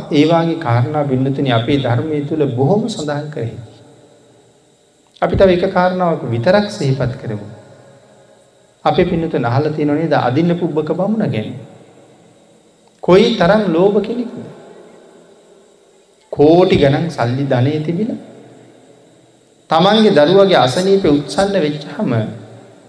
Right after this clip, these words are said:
දරුවගේ අසනීප තත්ත්වය බලන්ඩ යන එන මිනිස්සු ගේ ඇතුලේ තියෙන රත්තරන් කන්ද දකී කියලා ළමයා ගේ ඇතුලෙන් ගෙනල්ලා එළියේ ස්තූපේ දැම්මා.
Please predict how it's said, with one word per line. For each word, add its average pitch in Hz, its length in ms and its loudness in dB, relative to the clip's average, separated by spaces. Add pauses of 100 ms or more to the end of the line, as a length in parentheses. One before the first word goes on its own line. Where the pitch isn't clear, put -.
(240)
දරුවගේ 180 640 4
අසනීප 196 540 2
තත්ත්වය 190 460 0
බලන්ඩ 165 460 0 (1080)
යන 131 340 2
එන 170 240 2
මිනිස්සු 135 440 -2
ගේ 131 240 2
ඇතුලේ 151 360 0
තියෙන 147 220 0
රත්තරන් 147 540 -2
කන්ද 147 340 -2
දකී 131 400 0
කියලා 110 400 0 (760)
ළමයා 139 380 2
ගේ 127 220 0
ඇතුලෙන් 135 360 -2
ගෙනල්ලා 123 340 -2
එළියේ 120 360 -2
ස්තූපේ 170 540 -6
දැම්මා. - 400 -16